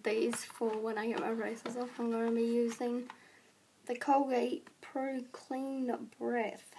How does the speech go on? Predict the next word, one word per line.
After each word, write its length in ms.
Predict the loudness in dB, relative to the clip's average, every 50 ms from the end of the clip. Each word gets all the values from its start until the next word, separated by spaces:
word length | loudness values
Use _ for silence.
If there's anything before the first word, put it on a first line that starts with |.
| -20 -20 -20 -20 -20 _ _ _ _ _ _ _ _ _ _ _ _ _ _ -20 _ _ _ _ _ _ _ _ _ _ _ _ _ _ _ _ _ _ -20 -20 -20 -20 -20 -20 -20 _ _ _ _ _ _ _ _ _ _ _ _ _ _ _ _ _ -10
Um, 760 | -8 -4 -4 -4 -4 -4 -4 -6 -8 -8 -8 -10 -10 -12